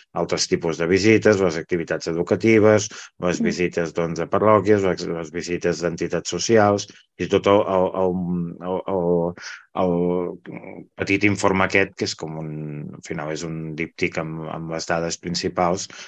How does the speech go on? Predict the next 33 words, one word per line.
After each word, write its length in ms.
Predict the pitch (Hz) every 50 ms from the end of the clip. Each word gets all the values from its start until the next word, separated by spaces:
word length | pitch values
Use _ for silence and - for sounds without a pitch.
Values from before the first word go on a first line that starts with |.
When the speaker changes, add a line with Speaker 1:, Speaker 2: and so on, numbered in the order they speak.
| - _ _ -
Speaker 1:
doncs 220 | 90 90 87 87
et 140 | 85 82 -
permet, 560 | - 85 80 78 82 82 82 82 82 - -
eh, 760 | 95 90 87 87 85 82 82 80 80 80 78 78 78 78 80 80
fer 240 | - - - 85 78
una, 760 | 80 82 82 82 80 80 78 78 78 76 76 76 76 76 78 -
tenir 200 | - 85 87 87
una 160 | 87 87 90
visió 500 | 87 90 92 82 - 95 92 90 87 101 113 110 - - _ _ _ _
de 800 | - 90 87 82 80 80 80 80 78 78 78 78 78 78 78 73 -
què 140 | - 92 85
passa 280 | - 85 80 - - 98
al 60 | 92 85
voltant 320 | 87 85 - 85 80 85
de 80 | 85 85
la 80 | 82 80
Sagrada 360 | - 90 87 85 85 85 82
Família. 560 | - - 92 87 90 87 87 90 95 110 - - - _ _ _ _ _ _ _ _ _ _ _ _ _ _ _ _ -
I 60 | 113
a 20 | 101
més, 200 | 98 98 92 - -
clar, 160 | 95 98 95
parlem 300 | 107 85 87 87 87 85
de 100 | 90 90
les 160 | 90 87 85
obres, 360 | 92 87 87 98 110 110 - - - - - _ _ _ _ _ _
però, 240 | 95 92 87 87 - -
mm, 420 | - 87 87 85 85 82 82 85 85
un 140 | 85 87 82
dia 140 | 82 82 80
o 60 | 80
altre 200 | 80 78 90 90
s'acabaran. 560 | - - - 101 92 87 92 104 107 90